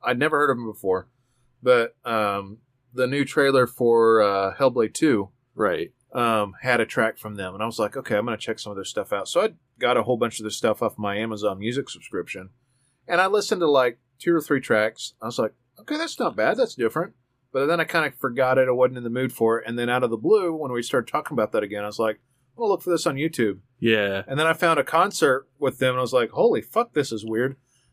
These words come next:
Speaker 1: Um, so Hai Lung is a, uh, how do you even describe this? It's got that weird throat singing stuff,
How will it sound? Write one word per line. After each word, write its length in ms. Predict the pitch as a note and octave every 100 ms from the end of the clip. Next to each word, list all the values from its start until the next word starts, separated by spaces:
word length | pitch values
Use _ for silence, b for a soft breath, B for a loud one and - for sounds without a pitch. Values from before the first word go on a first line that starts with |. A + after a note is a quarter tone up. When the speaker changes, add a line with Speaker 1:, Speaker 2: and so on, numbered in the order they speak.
| _
Speaker 1:
Um, 520 | D3 C#3+ C3 A#2 A2+ _
so 460 | - F3+ D3 C3+ - _ _ _ _ _ _ _ _ _ _
Hai 200 | - E3+
Lung 300 | F#3+ F3 E3+
is 200 | D#3 C3+
a, 260 | C3+ C3 B2+
uh, 480 | A#2+ A#2+ A2+ A2 G#2+ - - _ _ _ _ - _ _ _ _ _ _ _ _ -
how 120 | D3
do 60 | D3+
you 180 | A#2+ A#2
even 160 | A2
describe 520 | F#2+ F2 - A2 G#2 F#2
this? 320 | F2 E2+ - _ _ _ _
It's 420 | E3 D#3+ - - _
got 240 | C3+ E3+ -
that 260 | D#3+ -
weird 280 | C#3 D3 C#3
throat 240 | C#3 C#3
singing 340 | - D3+ C#3+ C3+
stuff, 460 | - D3 C#3 C3+